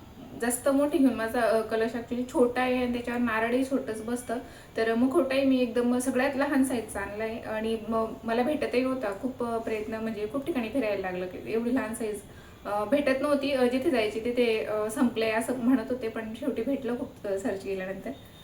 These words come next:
आणि ही एक स्वस्तिकची आणली आणि मला हवी होती बांधणीतली,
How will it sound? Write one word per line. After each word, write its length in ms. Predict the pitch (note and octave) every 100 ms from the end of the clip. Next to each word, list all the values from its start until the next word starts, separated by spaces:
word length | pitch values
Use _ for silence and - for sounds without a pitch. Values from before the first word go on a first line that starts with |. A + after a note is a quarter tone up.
| - - - -
आणि 340 | G3+ G3+ G#3 -
ही 220 | A3+ A3+
एक 220 | G#3 -
स्वस्तिकची 580 | A3+ B3 A#3 B3 - B3
आणली 240 | A#3+ A#3
आणि 140 | A#3+ A#3+
मला 220 | B3 B3+
हवी 260 | C#4 A#3+ C4
होती 240 | F4 B3+
बांधणीतली, 600 | B3+ C4 C4 B3 A#3 C#4